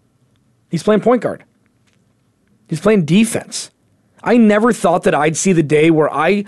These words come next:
looked forward to watching James Harden play. I'd play with him on N B A two K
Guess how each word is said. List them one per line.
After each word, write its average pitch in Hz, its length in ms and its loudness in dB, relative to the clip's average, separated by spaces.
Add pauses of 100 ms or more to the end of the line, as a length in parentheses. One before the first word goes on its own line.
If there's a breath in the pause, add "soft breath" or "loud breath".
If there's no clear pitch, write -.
(160 loud breath)
looked 185 220 -2
forward 185 540 2
to 170 100 0
watching 147 420 0
James 139 240 -4
Harden 127 280 -4
play. - 260 -16 (800)
I'd 180 180 -2
play 247 180 0
with 269 140 0
him 208 140 0
on 180 140 0
N 185 100 0
B 175 140 0
A 160 100 2
two 156 180 -4
K 165 360 0